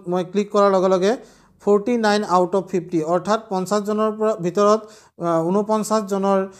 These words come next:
উপস্থিতি আপলোড কৰা হৈছে, অৰ্থাৎ এজন এবচেণ্ট আছে। এবচেণ্ট থকা ছাত্ৰজনৰ, আচলতে তেওঁ এবচেণ্ট নাছিলে, তেওঁ এবচেণ্ট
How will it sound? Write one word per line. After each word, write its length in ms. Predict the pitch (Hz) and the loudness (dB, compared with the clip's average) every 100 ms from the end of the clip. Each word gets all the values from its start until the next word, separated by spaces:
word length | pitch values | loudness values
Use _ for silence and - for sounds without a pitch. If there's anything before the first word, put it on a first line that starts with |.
| - _ _ | -20 _ _
উপস্থিতি 600 | 165 196 190 - 185 214 277 330 _ _ _ _ _ _ _ _ _ _ _ _ _ _ 170 | -10 -4 -4 -4 -6 -2 -2 -4 _ _ _ _ _ _ _ _ _ _ _ _ _ _ 0
আপলোড 320 | 165 190 190 | 0 2 2
কৰা 180 | 190 185 | 2 4
হৈছে, 300 | 180 180 208 247 165 | 2 0 0 -2 -2
অৰ্থাৎ 380 | 170 165 214 226 - | -4 0 -2 -2 -6
এজন 300 | 160 175 220 285 - - | -4 -2 -2 -6 -14 -8
এবচেণ্ট 320 | 160 165 202 202 | -8 -4 -4 -4
আছে। 200 | 202 247 - _ _ _ | -2 -2 -4 _ _ _
এবচেণ্ট 340 | 180 180 233 240 | -4 -2 0 0
থকা 220 | 226 214 214 208 - | 0 2 2 2 -2
ছাত্ৰজনৰ, 540 | 180 202 208 214 214 233 - _ _ _ _ - | -2 -2 0 0 0 -4 -12 _ _ _ _ -8
আচলতে 400 | 165 208 214 226 | -2 2 2 0
তেওঁ 180 | 214 214 | 0 0
এবচেণ্ট 400 | 185 185 214 208 208 - | 0 -2 -4 -4 -6 -6
নাছিলে, 420 | 160 165 226 220 320 - | -4 0 2 2 0 -4
তেওঁ 200 | 190 190 202 | -2 0 0
এবচেণ্ট 480 | 175 180 - 220 | -2 -2 -2 -2